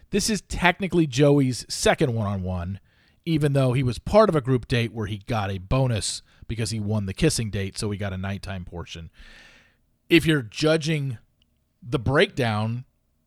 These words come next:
that's not a one-on-one that Joey got. Joey was on a group date, and he got bonus time. The one-on-one that episode was, uh, that was, no, that wasn't Warwick. That was Aaron's. Aaron got the one-on-one, and there were two group dates. So you wouldn't,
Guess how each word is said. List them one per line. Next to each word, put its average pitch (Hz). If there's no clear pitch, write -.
that's 190
not 202
a 160
one-on-one 131
that 90
Joey 104
got. 90
Joey 139
was 127
on 117
a 107
group 180
date, 95
and 123
he 107
got 101
bonus 110
time. 62
The 120
one-on-one 117
that 107
episode 98
was, 90
uh, 76
that 113
was, -
no, 98
that 90
wasn't 85
Warwick. 78
That 151
was 131
Aaron's. 131
Aaron 135
got 135
the 135
one-on-one, 120
and 117
there 107
were 95
two 110
group 113
dates. 71
So -
you 208
wouldn't, 226